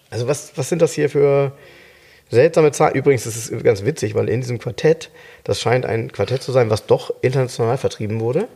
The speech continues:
weil es ist einmal auf, ähm, Deutsch, dann ist es auf Englisch,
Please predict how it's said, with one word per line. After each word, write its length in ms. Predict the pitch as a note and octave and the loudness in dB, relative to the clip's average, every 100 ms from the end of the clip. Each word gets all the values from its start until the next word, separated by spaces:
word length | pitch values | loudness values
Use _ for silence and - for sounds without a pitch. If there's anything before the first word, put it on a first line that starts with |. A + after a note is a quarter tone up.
| _ _ - _ - | _ _ -20 _ -2
weil 180 | G#2+ | 0
es 120 | A#2 B2+ | 0 -4
ist 160 | A#2+ - | -10 -4
einmal 580 | B2+ D#3+ D#3+ D#3+ D#3+ - | -2 0 0 2 0 0
auf, 500 | - A#2 A#2 - - - - | 0 2 2 -2 -18 -16 -4
ähm, 420 | A2 G#2+ G2+ G#2 - | 0 0 -2 -6 0
Deutsch, 380 | B2 C4 - - _ _ - - _ - | 2 2 -4 -18 _ _ -20 -20 _ -8
dann 300 | G2+ A#2+ - | -2 -2 -2
ist 180 | - | -6
es 200 | - - - | -8 -12 -6
auf 420 | G#2 G#2+ A2 - - _ - | 0 2 0 -4 -20 _ -6
Englisch, 460 | A#2 D#3 B3+ - | -2 2 0 -2